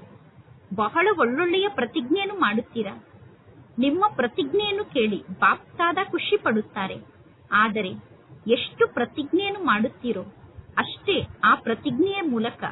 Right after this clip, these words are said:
ಲಾಭವನ್ನು ಪಡೆದುಕೊಳ್ಳುತ್ತೀರೇನು? ಅಂದ ಮೇಲೆ ಬಾಪ್ತಾದ ಮಕ್ಕಳಿಂದ ಏನನ್ನು ಬಯಸುತ್ತಿದ್ದಾರೆ ಅಂದರೆ,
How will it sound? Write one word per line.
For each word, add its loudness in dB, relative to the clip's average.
ಲಾಭವನ್ನು 2
ಪಡೆದುಕೊಳ್ಳುತ್ತೀರೇನು? 0
ಅಂದ 4
ಮೇಲೆ -2
ಬಾಪ್ತಾದ 2
ಮಕ್ಕಳಿಂದ 2
ಏನನ್ನು 2
ಬಯಸುತ್ತಿದ್ದಾರೆ -2
ಅಂದರೆ, -2